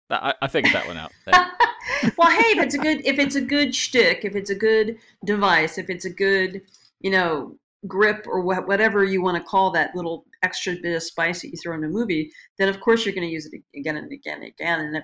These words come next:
Speaker 2: it's, if it's pr-, from a film that you really like too, then you're gonna use it, or from a filmmaker that you like. Um, because it worked. And like you were saying, Scott, if it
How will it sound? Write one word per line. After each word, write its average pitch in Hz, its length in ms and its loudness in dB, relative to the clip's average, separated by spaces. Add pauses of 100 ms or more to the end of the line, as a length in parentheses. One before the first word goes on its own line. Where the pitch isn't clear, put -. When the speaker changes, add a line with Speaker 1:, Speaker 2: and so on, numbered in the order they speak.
Speaker 2:
it's, 165 260 -6
if 170 140 -10
it's - 400 -12
pr-, 165 180 -6
from 185 140 -4
a 175 100 -6
film 202 160 -2
that 170 140 -4
you 156 100 -4
really 147 220 -4
like 175 380 0 (180)
too, 185 320 -2
then 156 160 -4
you're 160 100 -8
gonna 160 140 -4
use 156 140 -4
it, 180 140 -6
or 165 100 -6
from 208 160 -8
a 202 40 -10
filmmaker 175 500 -2
that - 180 -8
you - 100 -10
like. - 180 -12 (540)
Um, 151 340 -4
because 180 520 0
it 190 180 0
worked. 170 360 -2
And 160 100 -6
like 165 260 -6
you 170 80 -6
were 170 140 -4
saying, 175 380 -4
Scott, 160 300 -2
if 165 120 -4
it 156 100 -10